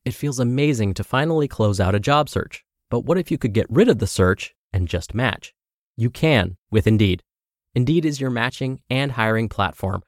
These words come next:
with over three hundred and fifty million global monthly visitors and a matching engine that helps you find quality candidates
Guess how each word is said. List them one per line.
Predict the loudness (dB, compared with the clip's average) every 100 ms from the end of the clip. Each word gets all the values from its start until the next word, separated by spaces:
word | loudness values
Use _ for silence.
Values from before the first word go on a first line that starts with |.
| _ _
with | -2 0
over | 2 0
three | -2 -2 0 0
hundred | -2 -2 0 0
and | -2
fifty | -2 -4 0 0
million | 2 2 2 0 -2 -8
global | -2 2 4 2 2
monthly | 2 0 -4 0
visitors | 4 4 4 2 0 _ _ _ -2
and | 0 2 0 -2 -2
a |
matching | 0 0 -2 -2 -2 0
engine | -2 0 0 -2
that | -4 -6
helps | -8 -6 -4
you | -4
find | 0 0 0
quality | 0 2 4 2
candidates | -2 -2 0 2 2 -2